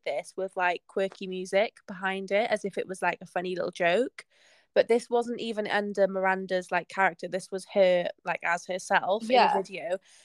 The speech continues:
Speaker 1: She basically admitted that as a child, she, um, she pinched her dog really hard and, like, dug her nails into it, and it turned around and bit her face, and she had to have stitches. And she said in the video, like, it retaliated and, like, turned around and bit me,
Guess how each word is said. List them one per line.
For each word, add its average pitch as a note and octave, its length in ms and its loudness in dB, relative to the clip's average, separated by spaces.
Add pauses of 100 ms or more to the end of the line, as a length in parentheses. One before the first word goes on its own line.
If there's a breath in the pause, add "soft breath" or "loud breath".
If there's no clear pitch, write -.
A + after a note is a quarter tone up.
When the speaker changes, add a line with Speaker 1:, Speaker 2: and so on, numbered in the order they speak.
Speaker 1:
She - 160 -6
basically A3 500 4
admitted G#3 560 0
that F3+ 200 4
as G3 200 2
a F#3+ 60 -10
child, F3+ 600 -6
she, F#3+ 480 -8
um, F#3 460 -2 (460 soft breath)
she - 220 -8
pinched - 500 2
her G#3+ 160 6
dog F#3 340 8
really F#3+ 300 0
hard F3 480 2
and, F#3 120 -6
like, F3 280 -12
dug F#3+ 260 0
her G3 80 -4
nails G3 380 -6
into F3 260 -14
it, E3 300 -2 (440 loud breath)
and G3 380 4
it - 180 -2
turned A3+ 360 -6
around G3 420 -2
and F#3+ 220 -8
bit - 160 0
her F3+ 160 -10
face, F#3+ 760 -6
and G3 160 -4
she - 160 -12
had G3+ 120 -6
to - 100 -4
have G3 100 0
stitches. - 720 -6
And F#3+ 140 -2
she - 100 -14
said A3 220 2
in G#3 60 -10
the G3 60 -4
video, F#3+ 300 -2
like, E3+ 240 0
it F#3+ 160 0
retaliated F3+ 840 -2
and, F3+ 120 -2
like, - 180 -2
turned F#3 260 -4
around F3+ 280 0
and F3+ 160 -8
bit G3 180 2
me, D3+ 380 -8